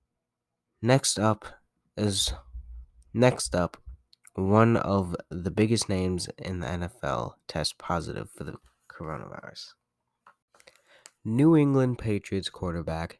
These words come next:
Cam Newton tests positive for covid nineteen, according to reports from N F L Network and E S P N, which cited league sources.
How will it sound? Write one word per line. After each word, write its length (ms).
Cam 340
Newton 440
tests 280
positive 520
for 140
covid 300
nineteen, 580
according 440
to 180
reports 560
from 320
N 140
F 120
L 120
Network 480
and 180
E 100
S 180
P 200
N, 320
which 200
cited 460
league 420
sources. 680